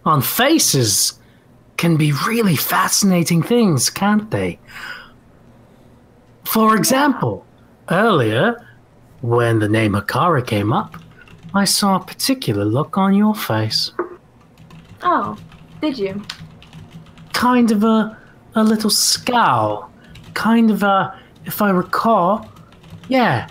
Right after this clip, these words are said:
Speaker 1: just a quick little scowl. And I was just wondering, how do you know her?
Speaker 2: She's gonna kind of think for a moment.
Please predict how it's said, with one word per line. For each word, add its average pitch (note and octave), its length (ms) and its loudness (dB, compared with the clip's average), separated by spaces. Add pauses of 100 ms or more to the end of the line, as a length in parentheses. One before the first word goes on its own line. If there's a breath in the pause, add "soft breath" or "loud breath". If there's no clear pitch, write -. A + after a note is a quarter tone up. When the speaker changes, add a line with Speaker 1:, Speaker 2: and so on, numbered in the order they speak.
(460)
Speaker 1:
just - 260 -4
a - 60 -8
quick - 540 -2 (360)
little G3 320 0
scowl. F#2+ 840 -2 (360)
And F4+ 100 2
I D#4+ 40 4
was G3 100 2
just C#3 140 -2
wondering, D3 580 0 (440)
how - 300 -4
do A2+ 160 0
you E3 80 2
know C#4+ 260 2
her? G#2 280 -4 (3000)
Speaker 2:
She's C4 140 -4
gonna C#4 200 0
kind B3 260 -2
of G3 120 -8
think G3 440 -8 (240)
for G#3+ 180 0
a G#3 60 -2
moment. G#3 560 -4